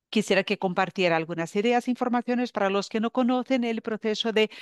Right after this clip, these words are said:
C B D, que es la Convención sobre la Diversidad Biológica. Entonces, le paso la palabra para que pueda, para que nos pueda contar un poco más de este proceso. Bueno, muchísimas gracias.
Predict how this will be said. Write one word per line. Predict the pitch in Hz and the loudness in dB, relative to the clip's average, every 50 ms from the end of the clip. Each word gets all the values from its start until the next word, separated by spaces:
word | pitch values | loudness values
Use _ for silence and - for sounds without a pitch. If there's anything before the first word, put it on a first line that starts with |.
| - - | -20 -20
C | - - - 208 | -2 0 2 2
B | 170 190 185 | 2 0 -2
D, | 208 226 - | -2 -2 -2
que | - | -4
es | 185 156 | -4 -4
la | 147 147 | -6 -6
Convención | - 156 147 160 151 151 - - 220 226 233 226 | -6 -4 -2 -2 -2 -4 -4 -2 0 0 0 0
sobre | - 233 196 185 185 | 0 0 0 0 2
la | 170 165 | 2 2
Diversidad | 151 165 156 160 160 156 - 175 156 160 165 160 | 2 2 0 0 0 -2 -4 -2 0 0 0 2
Biológica. | 160 165 160 147 151 151 - - - - - - 143 151 - _ _ _ - - _ _ _ _ _ _ _ _ - - - - | 0 -2 -2 -2 -2 -6 -6 -8 -10 -8 -6 -6 -6 -8 -8 _ _ _ -20 -20 _ _ _ _ _ _ _ _ -20 -20 -8 -6
Entonces, | - 180 156 196 190 - - 226 - - - _ _ _ | -4 0 2 2 2 2 2 0 0 -2 -8 _ _ _
le | - 196 180 | 0 0 0
paso | - 165 156 - 220 | 2 0 0 2 2
la | 220 220 | 2 2
palabra | - 254 262 254 269 277 | 4 2 2 2 2 0
para | 269 - 233 226 | 0 0 -2 0
que | - 240 | -2 -4
pueda, | - - 214 180 185 - - 196 - _ _ _ | -2 -2 -2 -2 0 0 -2 -2 -4 _ _ _
para | - - - 175 | -4 -2 -2 -2
que | - 180 | -2 -2
nos | 165 180 - - | -2 -2 -2 0
pueda | - 196 196 202 226 | 2 2 2 2 2
contar | - 226 185 156 165 151 160 | 0 -2 -2 -2 -2 -2 -2
un | 151 131 | -2 -4
poco | 156 - - 151 | -6 -6 -6 -4
más | 143 180 202 233 247 - - | -2 -2 -2 -2 -4 -4 -4
de | 233 233 269 277 | -2 0 2 0
este | 262 - - 247 | 0 0 0 -2
proceso. | - - 147 - - - - - - - - - - _ _ _ _ _ _ _ _ _ _ _ _ _ _ _ _ _ _ _ _ _ _ _ _ _ _ _ _ _ _ _ _ _ _ _ _ _ _ _ _ _ _ _ _ _ _ _ _ _ _ _ _ _ _ _ _ _ _ _ _ _ _ _ _ _ _ _ _ _ _ _ _ _ _ _ _ _ _ _ _ _ _ _ _ _ _ _ _ _ _ - - - - | -2 -4 -8 -8 -10 -12 -12 -10 -10 -10 -10 -12 -14 _ _ _ _ _ _ _ _ _ _ _ _ _ _ _ _ _ _ _ _ _ _ _ _ _ _ _ _ _ _ _ _ _ _ _ _ _ _ _ _ _ _ _ _ _ _ _ _ _ _ _ _ _ _ _ _ _ _ _ _ _ _ _ _ _ _ _ _ _ _ _ _ _ _ _ _ _ _ _ _ _ _ _ _ _ _ _ _ _ _ -20 -20 -8 0
Bueno, | 180 214 208 185 196 208 220 220 208 | 2 2 4 4 4 4 4 4 2
muchísimas | 196 190 - - 156 - 170 - 143 139 - | 2 0 -2 -4 -4 -6 -6 -4 -4 -4 -2
gracias. | - 170 180 185 185 - - 202 190 190 190 190 190 - - | 0 0 2 0 0 0 0 0 2 2 2 0 0 -4 -10